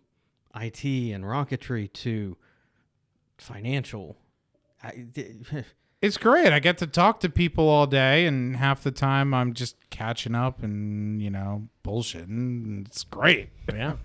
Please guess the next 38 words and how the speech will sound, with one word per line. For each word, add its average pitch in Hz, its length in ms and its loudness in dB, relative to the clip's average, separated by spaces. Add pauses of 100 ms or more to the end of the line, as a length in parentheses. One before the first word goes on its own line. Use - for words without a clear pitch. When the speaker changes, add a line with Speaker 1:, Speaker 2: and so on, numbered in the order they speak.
(1080)
Speaker 3:
Well, 127 320 -6
I, 175 60 8 (500)
I, 160 60 0
I 156 40 0
mean, 175 440 0 (240)
so, 175 220 2
all 175 360 4
right, 135 240 4
here's, 185 260 0 (120)
here's 214 200 4
the 214 140 2
mo-, 160 200 2 (340)
okay, 135 260 -4
here's 156 280 4
the 180 80 2
moment. 151 360 -2 (440)
I'm 214 240 2
staring 180 420 0
at 156 80 -8
the 127 80 -12
screen, 104 480 -10
so 120 220 -6
here's, 175 560 -6 (420)
here's 190 300 6
the 175 120 4
moment, 135 400 0 (200)
here's 165 220 -4
the 170 100 -6
moment 143 380 -6
that 127 120 -6
we 123 120 -8
talked 135 320 -8
about 113 340 -8
before 123 440 -6
we 120 140 -8
started 113 420 -8
recording. 104 480 -12
So, 101 320 -8